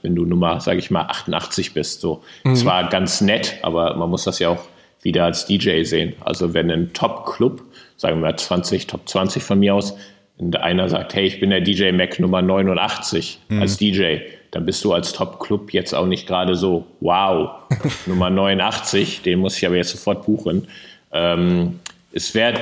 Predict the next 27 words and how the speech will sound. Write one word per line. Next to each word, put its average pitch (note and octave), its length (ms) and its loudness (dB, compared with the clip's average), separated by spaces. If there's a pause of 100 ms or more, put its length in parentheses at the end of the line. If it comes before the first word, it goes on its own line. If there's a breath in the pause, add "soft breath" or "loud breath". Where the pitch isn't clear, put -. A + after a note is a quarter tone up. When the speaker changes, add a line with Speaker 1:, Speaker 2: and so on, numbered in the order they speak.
(200)
Speaker 1:
eigentlich A2 420 0
erst G2+ 280 0
ab F2+ 100 -2
einer G2 120 2
bestimmten F2+ 540 0
Zahl F#2 340 0
spannend - 500 -4
und - 200 -6
das E2 180 -2
ist E2+ 160 -4
auch E2+ 200 0
genau F#2 340 2
wie F#3+ 60 4
im F3 100 2
Sport, - 460 0
kann D#3+ 120 -4
man D3+ 100 -2
auch E2+ 140 0
sagen. D2+ 380 -2
Wen A2 140 2
interessiert A2 580 -2
denn G#2 120 4
die G2 100 4
Nummer G2 200 2
neunundachtzig G2 800 -2
im E2+ 120 -2
Tennis? - 500 -4